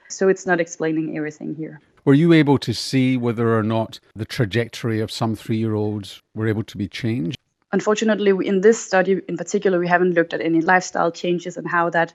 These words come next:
Speaker 1: would have changed gait speed over time, also because we haven't measured gait speed at earlier phases than age forty-five. We think that it's reflecting the underlying health. So if you improve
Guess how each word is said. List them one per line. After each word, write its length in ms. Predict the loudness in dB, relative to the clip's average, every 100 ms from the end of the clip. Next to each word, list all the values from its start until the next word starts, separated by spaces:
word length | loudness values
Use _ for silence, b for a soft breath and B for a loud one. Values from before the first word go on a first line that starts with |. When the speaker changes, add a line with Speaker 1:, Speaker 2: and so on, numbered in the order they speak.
| _ -4
Speaker 1:
would 140 | -4
have 160 | -4 -10
changed 400 | -4 -2 -2 -2
gait 200 | -2 -4
speed 220 | -4 -2
over 180 | -2 -4
time, 280 | -2 0
also 280 | 0 -2 -4
because 360 | -8 -8 -8 -8
we 80 | -6
haven't 260 | -4 -2
measured 460 | -2 -2 -2 -4 -4 _
gait 180 | -2 -2
speed 260 | -2 -8 -10 _ _ _ -4
at 120 | -2
earlier 320 | 2 4 4 2
phases 540 | 0 -2 -4 -8 -10
than 320 | -6 -2 -4 -4 -4
age 200 | -4 -2
forty-five. 560 | -4 -4 -2 -2 -2 -8 _
We 140 | -2 2
think 340 | 6 6 6
that 140 | 4
it's 320 | 2 0 -8 -8
reflecting 680 | -6 -2 -2 -2 0 0 0
the 140 | 0 -2
underlying 540 | 0 -2 0 0 -2
health. 380 | -2 -4 -4 _ _
So 480 | 0 2 2 0 -2 -2
if 200 | -2 -2
you 480 | 0 2 2 0 -2
improve 500 | -4 0 2 2